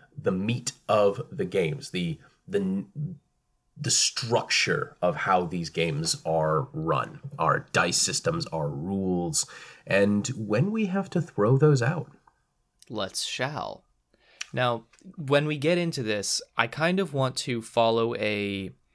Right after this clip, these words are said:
Speaker 2: rules heavy to rules agnostic structure in our, uh, discussion.
Speaker 1: Okay.
Speaker 2: So starting off talking about some games like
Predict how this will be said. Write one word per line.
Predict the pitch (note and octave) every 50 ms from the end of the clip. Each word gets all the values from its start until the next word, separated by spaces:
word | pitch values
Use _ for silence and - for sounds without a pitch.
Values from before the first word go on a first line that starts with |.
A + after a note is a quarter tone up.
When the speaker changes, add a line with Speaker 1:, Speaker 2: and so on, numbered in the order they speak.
| _ _ - _ _ _ _ -
Speaker 2:
rules | A#2 A2+ B2 C#3+ D3+ D#3 D#3 D#3+ E3 D#3+ D3+ -
heavy | B2+ B2+ C3+ C#3 C#3 C#3 D3+ D3 D3+
to | C#3 - - C#3+ B2 G#2+
rules | - - A2+ A2+ A2+ A2+ A2 -
agnostic | - A2 G#2 - F#2+ F2+ F2+ F2+ G2 G#2 - - - G#2 F#2 - - - - _ _ _ _ _ _ _
structure | - - - - - - - - A#2 A#2+ A#2 G#2+ - - - - A2+ G#2 G2 F#2 F2+
in | - - A2+ A2 G#2 G2 -
our, | - F#2 F#2 F#2 F2 F#2 F2+ E2+ D2+ A#1+
uh, | A#1+ B1+ A#1 G#1 G1+ - - - -
discussion. | - - - - - C3+ - - - - - - _ _ _ -
Speaker 1:
Okay. | G#2 F#2+ - - F2 D#2+ - - _ _ -
Speaker 2:
So | - - A#2 G#2+
starting | - - - - - D#3 D3 D3 D#3 D#3 D3+ D3
off | C3+ B2+ B2 A2+ A2+ -
talking | - B2 A#2 A2+ - A2 A2
about | A2 A2 G2+ G2+ -
some | - - A2 G#2 G#2 G2+ G#2 G2 - -
games | A2 G#2 G#2 G2+ G2 G2 F#2+ F2+ - -
like | E2+ F2+ F#2+ G2 G2 G2 F#2+ - - - - _